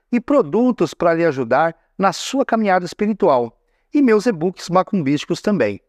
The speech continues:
Adquirindo qualquer item, você ajuda o canal e não paga nada além por isso. Agora me diga, gostou do vídeo?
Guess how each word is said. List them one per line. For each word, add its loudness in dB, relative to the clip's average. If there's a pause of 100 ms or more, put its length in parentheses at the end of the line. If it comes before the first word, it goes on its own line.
(580)
Adquirindo -2
qualquer 0
item, -4 (220)
você -2
ajuda 0
o 0
canal 0 (280)
e -2
não 0
paga 0
nada 0
além 0
por -2
isso. -6 (540)
Agora 2
me 2
diga, -4 (380)
gostou 0
do -2
vídeo? -2